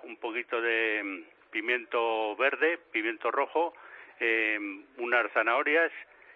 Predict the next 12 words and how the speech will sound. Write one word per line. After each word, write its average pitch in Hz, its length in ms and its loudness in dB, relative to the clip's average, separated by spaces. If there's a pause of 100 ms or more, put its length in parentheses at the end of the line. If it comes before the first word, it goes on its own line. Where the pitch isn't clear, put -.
(180)
y, 104 140 0
bueno, 110 300 0 (100)
pues 101 380 0
lo 101 200 -2
ponemos 123 340 0
a 123 100 2
freír 123 320 0
todo 156 360 2 (340)
y 117 120 0
cuando 110 300 0
está 127 200 0
doradito, 135 640 0